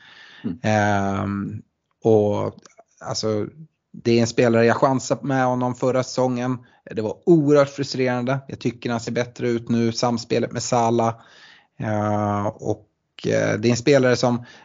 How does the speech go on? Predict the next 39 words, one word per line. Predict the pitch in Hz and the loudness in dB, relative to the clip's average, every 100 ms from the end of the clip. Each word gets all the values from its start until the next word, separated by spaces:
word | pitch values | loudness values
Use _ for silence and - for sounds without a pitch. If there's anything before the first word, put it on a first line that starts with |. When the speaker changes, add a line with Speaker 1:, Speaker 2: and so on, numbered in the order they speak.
| - | -4
Speaker 2:
man | 127 | -2
kan | 131 147 135 - | 0 0 0 -2
se | - 170 | 0 2
det | 156 | 2
på | 127 | -2
två | - 120 | -4 -4
sätt. | 113 120 113 | 0 0 0
Antingen | 123 147 160 | -4 0 2
är | 117 | 2
det | |
en | 110 | 0
spelare | - 110 | -2 -4
som | 78 | 0
är | 107 | 2
rolig | 117 156 143 151 170 | 6 6 6 4 4
att | 170 151 | 4 4
äga | 156 160 | 2 2
eller | 123 117 | 0 -4
frustrerande | - 107 - 143 120 110 104 95 | -6 -8 -2 2 2 0 -2 -4
att | 87 | -6
äga. | - - _ - - - - | -8 -10 _ -20 -20 -16 -2
Men | 117 113 113 117 90 - | 2 2 2 2 -2 -4
man | 120 | -2
sitter | - 151 - | -2 -2 -2
ju | 117 | -2
på | |
helspänn, | 107 131 107 - - 117 - _ - 135 | -2 -2 -2 -4 -2 -2 -2 _ -18 -10
helspänn | 123 131 110 - 120 120 | -2 0 0 0 -2 2
jämt | 127 151 - 107 - - | 6 4 4 -6 -10 -10
när | |
man | 110 | -6
kollar | 107 107 107 | -4 -4 -4
Liverpool, | 107 110 - 113 110 - | -6 -6 -6 -6 -8 -10
när | 113 | -6
Darwin | 107 110 110 | -6 -4 -4
Nunez | 113 113 - | -4 -4 -6
är | |
på | 107 - | -6 -2
plan. | 135 117 | 0 0